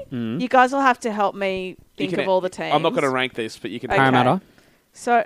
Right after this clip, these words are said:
Speaker 2: I thought we were going from least favourite to favourite.
Speaker 1: Parramatta.
Speaker 2: Least favourite
Speaker 1: Sorry, sorry,
Speaker 2: to
Speaker 1: go on.
Speaker 2: favourite. Storm are at the bottom.
Speaker 1: Yeah, fair enough.
Speaker 3: Rough.
Speaker 2: Then the Warriors.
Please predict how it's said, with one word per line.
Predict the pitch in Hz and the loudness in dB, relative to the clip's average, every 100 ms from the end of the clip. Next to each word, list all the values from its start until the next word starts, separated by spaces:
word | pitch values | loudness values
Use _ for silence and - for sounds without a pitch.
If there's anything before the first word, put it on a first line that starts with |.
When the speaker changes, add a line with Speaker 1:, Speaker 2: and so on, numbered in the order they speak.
| - | 0
Speaker 2:
I | 262 | 0
thought | 285 262 | 2 2
we | |
were | 269 | 2
going | 262 240 | 0 -2
from | 226 202 | -6 -4
least | 190 - | -4 -4
favourite | 185 180 - | -4 -4 -6
to | 185 | -12
favourite. | - 165 160 120 | -8 -8 -6 -2
Speaker 1:
Parramatta. | 120 120 113 170 - _ _ _ _ _ _ - | 0 2 0 -4 -8 _ _ _ _ _ _ -10
Speaker 2:
Least | 196 208 208 - - - _ _ _ _ | -2 0 0 -6 -18 -20 _ _ _ _
favourite | 202 190 180 185 190 - | 0 0 2 0 0 -2
Speaker 1:
Sorry, | - - | -16 -10
sorry, | 107 | -8
Speaker 2:
to | 101 | -2
Speaker 1:
go | 113 | 0
on. | - | 0
Speaker 2:
favourite. | - 156 - _ - - - | -2 -6 -10 _ -20 -20 -18
Storm | - - 262 254 262 | -14 2 4 6 4
are | |
at | 240 | 0
the | 190 | -2
bottom. | 185 180 160 147 180 _ _ _ _ _ _ _ _ - | 2 2 2 -4 -14 _ _ _ _ _ _ _ _ -6
Speaker 1:
Yeah, | 117 | -6
fair | - 120 | -4 -6
enough. | 110 127 - _ | -6 -8 -16 _
Speaker 3:
Rough. | 90 107 | -18 -2
Speaker 2:
Then | 233 233 | 2 4
the | 247 | 6
Warriors. | 214 202 214 302 523 587 - | 8 8 6 4 0 -2 -10